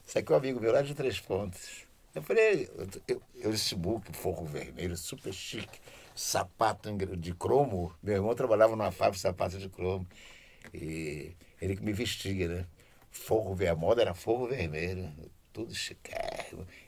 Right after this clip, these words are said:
Enê no cabelo. <laughs> Repartido aqui de lado, aqui, porque era Copacabana.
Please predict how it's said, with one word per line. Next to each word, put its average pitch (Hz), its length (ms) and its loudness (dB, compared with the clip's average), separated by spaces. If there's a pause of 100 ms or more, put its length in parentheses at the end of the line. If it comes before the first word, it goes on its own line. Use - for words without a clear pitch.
Enê 95 340 4
no 95 140 -2
cabelo. 92 600 0 (380)
<laughs> - 1500 -2
Repartido 104 600 4
aqui 101 160 -2
de 98 120 0
lado, 95 300 8
aqui, 90 440 0 (220)
porque 127 320 4
era 131 160 10
Copacabana. 107 880 6